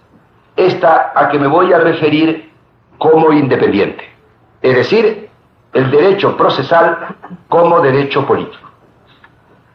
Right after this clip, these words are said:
La idea sustancial fue en cierto modo anticipada esta mañana y la voy a abreviar porque ya está suficientemente desenvuelta. El pensamiento jurídico romano concibió las instituciones procesales, acción,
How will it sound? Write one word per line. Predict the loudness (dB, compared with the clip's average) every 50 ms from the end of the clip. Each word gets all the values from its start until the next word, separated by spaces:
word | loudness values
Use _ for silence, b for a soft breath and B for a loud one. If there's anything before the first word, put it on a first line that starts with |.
| _ _
La | -2 0 0
idea | 2 4 4 4 4 4
sustancial | 2 2 0 0 0 0 0 0 0 2 2 2 2 0
fue | 0 0 2
en | 0 0
cierto | 0 0 0 0 0 0
modo | 2 2 2 4 4 2
anticipada | 2 2 0 -2 -4 -4 -2 0 2 2 4 2 2
esta | 2 0
mañana | 0 2 2 2 2 2 2 2
y | 2
la | 2 2
voy | 2 2 4 4 4
a |
abreviar | 2 2 2 0 0 2 2 2 2 2 0 0 -2
porque | -4 -4 -4 -4 -2
ya | 0 0 0
está | -2 0 0 2 2 4 2 0 -2 -8 -16 _ _ _ _ _ _
suficientemente | -10 -8 -8 -6 -6 -6 -2 0 0 0 0 0 0 0 0 0 0 -2 -2
desenvuelta. | -2 -2 -2 -4 -4 -4 -4 -4 -6 -6 -12 -20 -20 _ _ _ _ _ _ _ _ _ _ _ _ _ _ _ _ _ _ _ _ _ _ _ _ _ _ _ _ _
El | -4 -4 -2 0
pensamiento | 0 -2 0 0 0 2 2 2 2 2 2 0 0 -2
jurídico | 0 0 -2 -2 -2 -4 -4 -2 -2 0
romano | 0 2 2 2 2 2 2 2 0 0
concibió | 0 0 0 0 0 -2 -4 -4 0 2 2 2 2 0 -2 -6 -12 _ _
las | -2 -2 0 0 0
instituciones | -2 -2 -2 -2 -2 -2 -4 -2 0 0 2 2 0 0
procesales, | 0 -2 -2 -2 -2 -2 0 2 2 4 2 0 -2 -4 -10 -16 -20 -20 -20 -20 -8 -4
acción, | -2 -2 -2 -2 -2 0 2 2 2 2 0 -2 -6